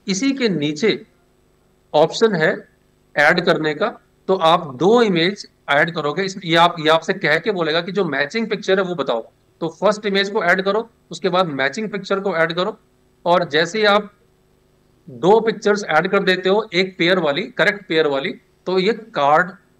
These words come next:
फर्स्ट कार्ड होता है कंप्लीट। उसके बाद हम करते हैं ऐड कार्ड और हम आगे वाली इमेजेस भी ऐड करते हैं। तो इस तरह से हम बढ़ते हुए यहाँ तक वन कार्ड,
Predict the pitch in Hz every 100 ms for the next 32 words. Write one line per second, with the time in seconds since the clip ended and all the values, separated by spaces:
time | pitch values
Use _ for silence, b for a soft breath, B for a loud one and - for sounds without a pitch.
0 | _ 240 240 - - 143 139 131 120 190
1 | 202 123 120 113 180 - 165 160 160 170
2 | 143 143 196 - 143 151 131 127 110 110
3 | _ _ _ - 147 143 156 240 - _
4 | - 131 143 139 135 147 131 131 131 156
5 | 240 _ _ 143 123 120 113 120 _ _
6 | - 175 190 190 190 202 214 202 226 _
7 | _ - 127 143 156 190 185 240 - _
8 | _ _ _ _ _ _ _ _ _ _
9 | _ _ _ _ _ _ _ _ - 131
10 | 127 120 _ _ _ _ _ _ _ _
11 | _ _ _ 151 151 170 165 151 160 156